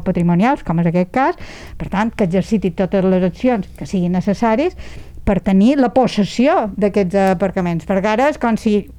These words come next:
volgués tancar els ulls i els deixa utilitzar per un altre, aquest s'enriqueix a costa de pèrdues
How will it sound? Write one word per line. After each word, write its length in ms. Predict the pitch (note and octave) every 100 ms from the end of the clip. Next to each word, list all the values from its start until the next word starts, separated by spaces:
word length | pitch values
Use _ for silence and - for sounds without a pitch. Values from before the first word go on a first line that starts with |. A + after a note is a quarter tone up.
| - - -
volgués 420 | G#3 G3+ G#3 B3
tancar 300 | B3 A3+ A#3 B3
els 100 | C#4
ulls 240 | G4 G4+ - - - - -
i 80 | G#3+
els 140 | F#3+ G3+
deixa 240 | A3+ A#3+ C4
utilitzar 440 | B3+ A#3 G#3+ A3+
per 100 | A#3+
un 60 | A#3+
altre, 380 | A#3+ B3 E4 G#4 - - -
aquest 400 | G#3+ G#3+ C4+ -
s'enriqueix 680 | A3 G#3 A3 A#3 B3 E4 - - - -
a 120 | -
costa 360 | A#3+ B3+ - D#4
de 80 | C4+
pèrdues 720 | - B3 B3 A3+ C4 G#4 -